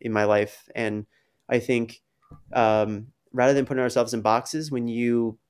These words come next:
push the walls away from those boxes and just say that, like, "I'm just gonna, like, you know,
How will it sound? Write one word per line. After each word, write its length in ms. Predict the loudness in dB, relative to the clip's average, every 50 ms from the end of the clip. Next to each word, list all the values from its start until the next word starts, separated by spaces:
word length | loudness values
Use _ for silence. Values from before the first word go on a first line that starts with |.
| _ _
push 240 | -2 -2 -2 -2 -4
the 100 | -4 0
walls 380 | 2 4 6 6 6 4 2
away 240 | 2 2 4 4 4
from 160 | 2 -2 -2
those 160 | -2 -2 0
boxes 400 | 2 2 2 2 0 -4 -8 -6
and 100 | -6 -2
just 220 | -2 -2 0 0 0
say 220 | 2 4 4 4
that, 200 | 4 2 0 0
like, 320 | 0 0 0 0 -2 -8 _ _ _ _ _ _ _ _ _
"I'm 180 | -4 -2 -2 -2
just 180 | -4 -6 -4 -2
gonna, 180 | 0 2 4
like, 340 | 4 4 4 2 0 -10 _ _ _ _ _ _ _ _ _ _ _ _ _ _ _ _ -20 -20 _ _ _
you 120 | -4 -2 -2
know, 140 | -2 -4